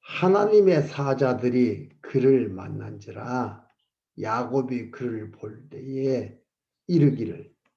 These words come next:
"이는 하나님의 군대라." 하고 그 땅 이름을 마하나임이라 하였더라.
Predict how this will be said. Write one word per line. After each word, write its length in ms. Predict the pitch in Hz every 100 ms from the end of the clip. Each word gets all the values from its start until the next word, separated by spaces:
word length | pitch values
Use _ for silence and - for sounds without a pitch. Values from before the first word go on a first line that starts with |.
| _ _ _ -
"이는 360 | 123 120 107 98
하나님의 840 | - - 160 151 147 131 127 127
군대라." 640 | - - - - - - _ _ _ _
하고 680 | _ 131 120 131 175 - _ _ _ _
그 420 | - 165 165 147
땅 240 | - 147 123
이름을 480 | 110 110 135 151 - -
마하나임이라 1600 | - 98 95 - 120 151 151 156 151 139 123 143 151 139 156 208 - _ _ _ _ _ _ _
하였더라. 460 | 143 - - -